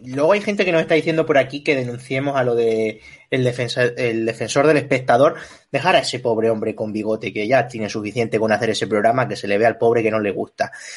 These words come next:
Eh, y ya está, si es que tampoco tenemos que entrar nosotros en mucho más conflicto porque tenemos la de perder, pero había que decir las cosas y,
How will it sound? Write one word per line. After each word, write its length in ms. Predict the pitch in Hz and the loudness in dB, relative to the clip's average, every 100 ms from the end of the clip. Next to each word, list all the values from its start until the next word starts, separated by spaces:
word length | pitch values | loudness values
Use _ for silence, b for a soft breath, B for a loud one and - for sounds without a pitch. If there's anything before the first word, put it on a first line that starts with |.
| B B _ 127 | B B _ 0
Eh, 340 | 131 127 120 | 4 4 4
y 80 | 123 | 4
ya 80 | 165 | 2
está, 280 | - 190 233 | 4 2 2
si 120 | 175 | 2
es 60 | 190 | -2
que 60 | |
tampoco 380 | 208 185 180 165 | 0 0 2 2
tenemos 260 | 160 143 135 | 2 2 2
que 100 | 135 | 0
entrar 220 | 135 131 | 2 2
nosotros 380 | 127 135 120 113 | 0 -2 0 -2
en 80 | |
mucho 460 | 117 117 120 113 110 | -2 -6 -2 0 2
más 180 | 120 120 | 2 0
conflicto 480 | 131 117 139 156 147 | -2 -4 -4 -2 0
porque 140 | 123 | 0
tenemos 260 | 120 135 131 | 2 2 4
la 100 | 120 | 2
de 120 | 123 | 2
perder, 360 | 123 139 233 - | 2 2 2 2
pero 140 | 120 | 2
había 200 | 117 139 | 4 2
que 60 | 139 | 2
decir 320 | 131 131 139 | 0 0 2
las 220 | 131 127 | 2 0
cosas 380 | 151 151 240 220 | 0 -2 0 -4
y, 400 | 220 117 107 101 | -2 -4 -4 -8